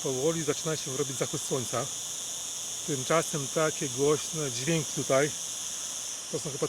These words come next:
cykady. Są tak głośne. Ja z początku nie wiedziałem, co to w ogóle jest.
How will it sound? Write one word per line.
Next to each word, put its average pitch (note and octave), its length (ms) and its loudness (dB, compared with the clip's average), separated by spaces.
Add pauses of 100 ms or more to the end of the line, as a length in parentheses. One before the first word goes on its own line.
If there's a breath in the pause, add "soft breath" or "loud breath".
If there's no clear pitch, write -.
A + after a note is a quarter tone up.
(100)
cykady. D#3+ 440 2 (960)
Są - 360 -4
tak G3 120 -2 (160)
głośne. D3 640 0 (1000)
Ja C#3+ 120 -2
z - 20 -4
początku F#3 400 -4
nie F3 100 -2
wiedziałem, F3 280 0
co - 140 -4
to G3 60 -2
w E3+ 40 -2
ogóle F3+ 180 2
jest. G#3 300 0